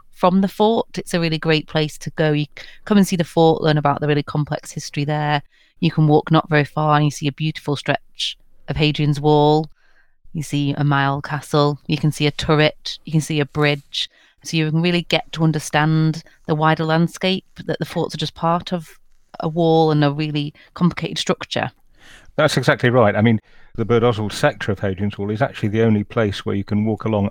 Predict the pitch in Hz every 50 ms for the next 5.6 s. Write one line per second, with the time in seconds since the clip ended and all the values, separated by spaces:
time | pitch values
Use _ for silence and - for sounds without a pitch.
0 | - - 98 95 101 110 110 110 104 101 104 110 117 113 98 85 87 95 - -
1 | _ _ _ - _ _ _ - - 104 104 - - 110 104 95 107 104 107 107
2 | 107 110 - - 104 95 - - 98 98 95 98 95 104 - - - 107 101 -
3 | - - - - 110 110 104 101 104 104 - - - - 101 104 101 101 98 104
4 | 101 - - - 117 113 113 107 101 98 - - - 113 107 104 104 - _ -
5 | - - - - - - - - - - - 98